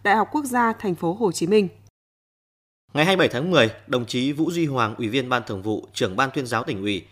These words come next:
Speaker 2: đã dự và phát biểu chỉ đạo tại hội nghị báo cáo viên tháng mười năm hai nghìn hai mươi ba.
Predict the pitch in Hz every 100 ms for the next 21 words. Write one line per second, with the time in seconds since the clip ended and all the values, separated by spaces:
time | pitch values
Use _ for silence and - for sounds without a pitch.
0 | _ 117 82 156 156 - 104 113 104 -
1 | 202 156 104 - 107 101 - 104 101 110
2 | 110 - 107 113 104 120 143 123 104 131
3 | 143 104 - - 117 127 98 107 107 107
4 | -